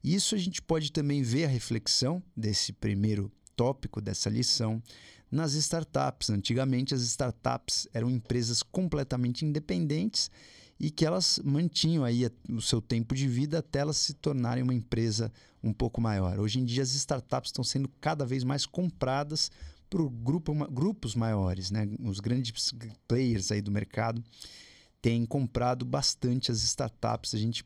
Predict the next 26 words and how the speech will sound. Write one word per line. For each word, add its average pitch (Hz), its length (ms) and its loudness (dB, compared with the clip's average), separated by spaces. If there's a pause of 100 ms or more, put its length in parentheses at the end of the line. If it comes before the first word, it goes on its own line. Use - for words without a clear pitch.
(160)
destaca 113 680 0
aí, 101 220 2 (340)
por 123 140 0
exemplo, 120 300 0
a - 20 0
Magazine 117 540 0
Luiza 110 540 2
como 120 460 0
uma 120 220 0
das 120 400 0
mais 110 480 -2
compradoras 113 760 0
de 104 80 -6
startups, - 760 -4
Mercado 113 480 -2
Livre, 107 540 0 (600)
né, 101 400 0
Locaweb. 110 840 0 (580)
Então, 160 480 0
a 123 60 0
gente 135 300 -4
vê 131 420 0 (140)
que - 120 -6
existe 123 400 0
uma 120 160 0
tendenciosidade 113 1200 0